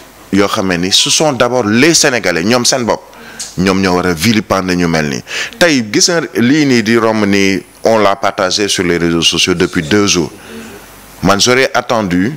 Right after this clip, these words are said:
wala j'aurais souhaité que tey dans les journaux, que ñu bindal ma benn titre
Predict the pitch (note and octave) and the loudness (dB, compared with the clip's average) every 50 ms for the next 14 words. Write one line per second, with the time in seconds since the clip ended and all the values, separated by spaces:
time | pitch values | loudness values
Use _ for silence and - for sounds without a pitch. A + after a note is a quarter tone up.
0 | - - F#2+ G#2 G#2 G2 F#2+ A#2+ A#2+ A2+ A2+ A#2 - - B2+ A2 G2+ - E2+ D#2 | -4 -2 0 0 2 2 2 2 2 2 2 0 0 2 2 0 0 0 0 -2
1 | E2 - - - - - - - - - A#2 A2+ - - G#2 F#2+ F2 G#2+ A2+ A#2+ | -2 -4 -8 -16 -20 -20 -20 -16 -4 0 0 0 2 2 0 2 2 0 0 2
2 | A#2+ A#2+ A#2 - A#2+ A2 F#2 E2+ D#2+ F#2 C3 - - - - - - - - - | 2 0 2 2 0 0 0 0 -2 -4 -6 -8 -14 -20 -20 -20 -20 -20 -20 -20
3 | - - - - - - - B2+ A#2+ A#2+ A2 A2 B2+ A#2+ A#2+ A#2 A2+ A2 G2+ G2 | -20 -20 -20 -20 -6 -2 0 0 2 2 2 2 2 2 2 2 2 2 2 2
4 | A2 A2 A2 G#2+ F#2+ - A2+ G#2 G#2 - - - | 0 0 0 -2 -2 0 0 0 0 0 -4 -6